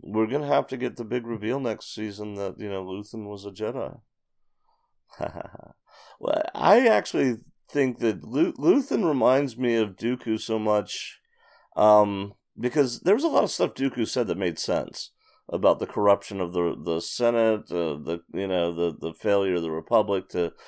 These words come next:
to protect the interest of some of the Outer Rim planets and stuff like that. Like, Dooku was a bad guy, but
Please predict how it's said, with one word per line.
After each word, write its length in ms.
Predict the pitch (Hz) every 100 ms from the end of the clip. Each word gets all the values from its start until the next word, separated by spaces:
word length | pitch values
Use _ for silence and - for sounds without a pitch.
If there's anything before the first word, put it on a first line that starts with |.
| - _
to 100 | 104
protect 480 | 87 90 - 95 -
the 140 | 92
interest 460 | 98 95 98 90 80
of 120 | 82
some 220 | 104 92
of 80 | 85
the 100 | 85
Outer 200 | 80 85
Rim 240 | 82 80
planets 520 | - 110 110 107 78 -
and 100 | 87
stuff 180 | -
like 80 | 92
that. 200 | 98 90 - - -
Like, 200 | 95 -
Dooku 360 | - 240 - 226
was 200 | 147 123
a 60 | 101
bad 340 | 104 101 90
guy, 460 | 127 127 113 101 95
but 360 | 95 98 80